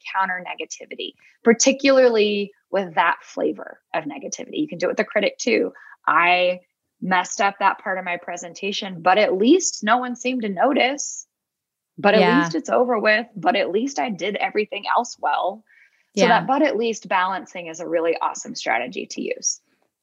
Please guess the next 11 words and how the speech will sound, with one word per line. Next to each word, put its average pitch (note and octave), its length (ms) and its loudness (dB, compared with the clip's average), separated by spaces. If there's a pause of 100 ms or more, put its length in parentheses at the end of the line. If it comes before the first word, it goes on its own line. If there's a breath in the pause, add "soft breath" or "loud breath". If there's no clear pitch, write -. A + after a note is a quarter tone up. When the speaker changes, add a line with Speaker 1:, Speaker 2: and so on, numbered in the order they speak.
(120)
Speaker 2:
This C4 200 2
is B3 140 2
really G3+ 240 2
similar F3+ 500 -4
to E3 500 -2
an E3 160 -8
episode F#3 380 -2
that F3 120 2
we D#3+ 80 -4
did E3 220 -4
recently E3+ 560 -6